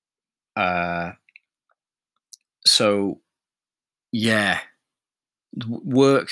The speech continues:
kind of is, I suppose, w-, what you get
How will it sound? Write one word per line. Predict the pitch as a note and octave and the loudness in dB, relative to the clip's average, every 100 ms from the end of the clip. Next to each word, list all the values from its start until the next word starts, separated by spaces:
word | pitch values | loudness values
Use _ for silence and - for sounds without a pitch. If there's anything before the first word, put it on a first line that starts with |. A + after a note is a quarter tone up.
| - | -8
kind | - A#2+ | -2 0
of | G#2+ F#2 - | -2 -6 -2
is, | A2+ G2+ - - - - - | -2 0 -2 -4 -12 -12 -4
I | A#2 | 0
suppose, | - B2+ A2 A2 - - - - - _ | 0 2 2 0 -4 -10 -20 -20 -20 _
w-, | - A#2 - _ _ _ _ - | -10 -10 -12 _ _ _ _ -12
what | A#2 A#2 A#2 - - | -6 2 4 2 0
you | G#2+ G#2 G2 | -2 -2 -4
get | A2+ A2 F#2+ | 0 0 0